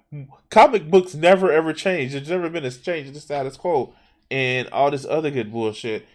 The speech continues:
And I'm like, "Dude, fuck you." Anyway,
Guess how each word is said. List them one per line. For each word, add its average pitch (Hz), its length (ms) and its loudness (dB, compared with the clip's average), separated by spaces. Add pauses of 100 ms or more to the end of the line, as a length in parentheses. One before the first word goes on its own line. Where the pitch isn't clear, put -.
(140)
And 262 120 -6
I'm 320 40 -6
like, 156 240 -2
"Dude, 156 420 -6 (760)
fuck - 400 -2
you." 73 180 -12 (1600)
Anyway, 135 580 2